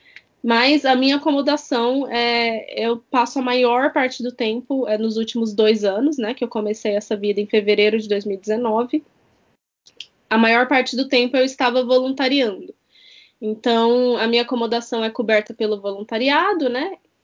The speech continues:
Eu trabalho remotamente pra ganhar o dinheiro em si e pagar minhas contas. E também, é, e vou mudando de país a cada dois ou três meses. É, por enquanto, eu só fiz Europa e, e Líbano,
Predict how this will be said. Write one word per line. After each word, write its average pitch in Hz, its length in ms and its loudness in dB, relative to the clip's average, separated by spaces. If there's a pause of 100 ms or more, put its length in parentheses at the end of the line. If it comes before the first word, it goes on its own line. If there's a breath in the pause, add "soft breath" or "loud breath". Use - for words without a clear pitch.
(160)
Eu 240 180 2
trabalho 240 540 0
remotamente 240 840 -4
pra 214 220 0
ganhar 208 560 -2
o 208 100 -8
dinheiro 202 560 0
em 226 120 -4
si 294 400 -2 (480 soft breath)
e 214 80 -2
pagar 185 240 -4
minhas 214 220 -6
contas. 339 680 2 (180)
E 285 280 6
também, 294 760 4 (360)
é, 240 640 2
e 254 120 2
vou 254 180 4
mudando 262 420 4
de 269 120 0
país 277 360 0
a 269 80 -4
cada 269 240 -4
dois 254 200 0
ou 262 40 -12
três 302 240 0
meses. 202 400 -4
É, 233 280 2 (360)
por 349 160 4
enquanto, 311 440 2
eu 277 100 2
só 277 180 -4
fiz 277 280 2
Europa 269 720 2
e, 226 400 -4
e 220 180 -2
Líbano, 240 580 2